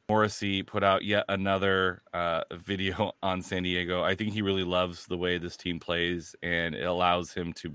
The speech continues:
create some pretty fun, uh, videos. So about six hours ago, if you go to, uh,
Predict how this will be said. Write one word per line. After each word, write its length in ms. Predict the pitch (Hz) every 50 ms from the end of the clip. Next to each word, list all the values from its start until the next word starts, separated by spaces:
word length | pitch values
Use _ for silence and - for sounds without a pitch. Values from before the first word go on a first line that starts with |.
| - -
create 260 | - - 95 87 -
some 160 | - - 87
pretty 200 | - - 90 85
fun, 420 | 78 - - 90 87 85 85 80 - _ _ _ _ _ _ - - - - -
uh, 140 | - 101 98
videos. 360 | 98 113 123 123 120 117 107
So 100 | - 131
about 200 | 123 147 147 -
six 220 | - 180 156 -
hours 220 | 165 160 156 135 143
ago, 160 | 143 151 147
if 60 | 139
you 60 | 135
go 120 | 131 143 139
to, 220 | 135 131 127
uh, 20 | 123